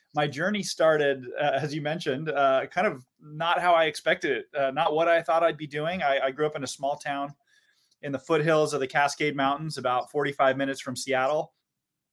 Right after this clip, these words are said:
uh, logging and dairy town. Uh, and I loved my, my small town e-, existence. Um, and, but I was, I was kinda determined to see the world. So right after I graduated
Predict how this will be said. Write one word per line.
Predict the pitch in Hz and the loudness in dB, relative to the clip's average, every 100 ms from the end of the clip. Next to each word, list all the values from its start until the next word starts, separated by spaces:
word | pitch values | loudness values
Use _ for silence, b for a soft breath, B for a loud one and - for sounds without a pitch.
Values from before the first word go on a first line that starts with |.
| - | -10
uh, | 131 127 117 | -4 -2 0
logging | 135 147 151 151 | 0 2 0 -2
and | 135 | -2
dairy | 135 143 147 | 0 0 0
town. | 147 143 143 147 143 B B B B - | -2 -2 0 -2 -6 B B B B -10
Uh, | 131 127 123 | -4 0 0
and | 127 | 0
I | 139 | 0
loved | 135 143 156 | 2 2 2
my, | 156 139 135 | 2 2 2
my | 139 | -2
small | 127 - 147 151 | -6 -2 -2 0
town | 160 147 143 139 | 0 0 0 -4
e-, | 131 - - | -8 -10 -8
existence. | 135 120 151 - 160 160 - - | -6 -2 -2 -2 -8 -6 -8 -8
Um, | 135 135 123 110 104 - _ _ - b b b b b b | -4 -2 -2 -4 -10 -14 _ _ -20 b b b b b b
and, | 151 151 147 143 135 - | -2 2 2 2 -4 -16
but | 131 165 | 0 4
I | 196 | 6
was, | 180 | 4
I | 185 | 4
was | 175 | 2
kinda | 170 208 170 | 2 0 0
determined | 147 175 175 151 | 0 -2 -2 -4
to | |
see | 131 175 | -2 -2
the | 143 | 2
world. | 147 139 | 2 2
So | 131 | 0
right | 139 160 | 2 4
after | 156 - | 2 2
I | 135 | -2
graduated | 143 143 135 131 123 | 2 0 0 -2 -2